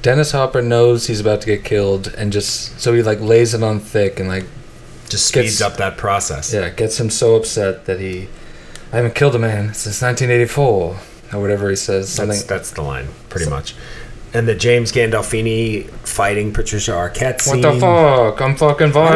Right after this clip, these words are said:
Speaker 1: violent
Speaker 2: I don't
Speaker 1: in
Speaker 2: wanna
Speaker 1: this.
Speaker 2: ruin it, 'cause if, if, for those of you who have not seen True Romance, I don't
Speaker 1: Mm.
Speaker 2: believe, it's definitely streaming. I'm not sure it's free.
Speaker 1: Yeah.
Speaker 2: But
Speaker 1: I
Speaker 2: just
Speaker 1: watched
Speaker 2: buy
Speaker 1: it
Speaker 2: it.
Speaker 1: on
Speaker 2: Just
Speaker 1: Stars.
Speaker 2: fucking buy it. It's on Stars. Okay, cool. Buy it,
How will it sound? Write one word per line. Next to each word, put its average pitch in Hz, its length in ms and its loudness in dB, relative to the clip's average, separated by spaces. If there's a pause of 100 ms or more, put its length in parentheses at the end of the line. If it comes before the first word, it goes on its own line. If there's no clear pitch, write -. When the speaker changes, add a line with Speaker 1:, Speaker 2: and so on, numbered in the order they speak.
Speaker 1:
violent 123 240 4
Speaker 2:
I - 80 0
don't 185 120 4
Speaker 1:
in 151 60 4
Speaker 2:
wanna 110 120 4
Speaker 1:
this. 107 80 2
Speaker 2:
ruin 123 240 4
it, 90 120 -2
'cause 92 180 -4
if, - 220 -12
if, 110 100 -4
for - 220 -4
those 170 280 4
of 175 100 -2
you 170 120 2
who 123 120 4
have 107 300 -4
not 113 260 -2
seen 107 320 0
True 127 240 0
Romance, 120 680 2
I 104 120 -2
don't 139 360 2
Speaker 1:
Mm. - 40 -16
Speaker 2:
believe, 117 480 -2
it's - 160 -6
definitely 165 300 0
streaming. 87 540 -2
I'm 82 80 -6
not 95 180 -6
sure 104 220 0
it's - 160 -6
free. 80 400 -4 (240)
Speaker 1:
Yeah. 92 280 -4 (120)
Speaker 2:
But 101 180 -4
Speaker 1:
I 117 40 2
Speaker 2:
just 117 100 4
Speaker 1:
watched 143 180 4
Speaker 2:
buy 95 140 2
Speaker 1:
it - 60 4
Speaker 2:
it. 113 60 6
Speaker 1:
on 110 280 0
Speaker 2:
Just - 140 -4
Speaker 1:
Stars. 92 180 0
Speaker 2:
fucking - 240 0 (120)
buy 76 160 -2
it. - 60 -6
It's - 140 -8
on 107 100 0
Stars. 82 320 -4
Okay, 80 260 -6
cool. 82 280 -8 (640)
Buy 107 220 -2
it, 65 140 -8